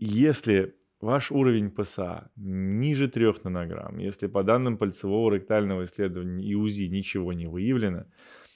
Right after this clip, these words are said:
то следующий визит в зависимости от уровня П С А будет либо через год, либо через пять-восемь лет.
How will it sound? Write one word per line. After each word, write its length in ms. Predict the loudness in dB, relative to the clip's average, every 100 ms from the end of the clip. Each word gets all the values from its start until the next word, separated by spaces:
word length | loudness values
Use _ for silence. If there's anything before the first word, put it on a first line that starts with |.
| _ -6
то 80 |
следующий 600 | -4 2 4 4 2 2 2
визит 440 | 2 2 -2 -4 _ -20 _ 0
в 60 |
зависимости 640 | 4 4 4 2 0 4 2
от 160 | 4
уровня 360 | 4 4 2 -2
П 120 | -4
С 120 | 0
А 160 | 2 2
будет 320 | 2 0 0
либо 240 | -2 -2
через 440 | -2 0 0 0 -2
год, 360 | 0 2 2
либо 220 | -2 -2 -4
через 280 | -8 -12 -2
пять-восемь 1000 | 2 2 2 0 2 2 0 0 -2 -2
лет. 240 | -4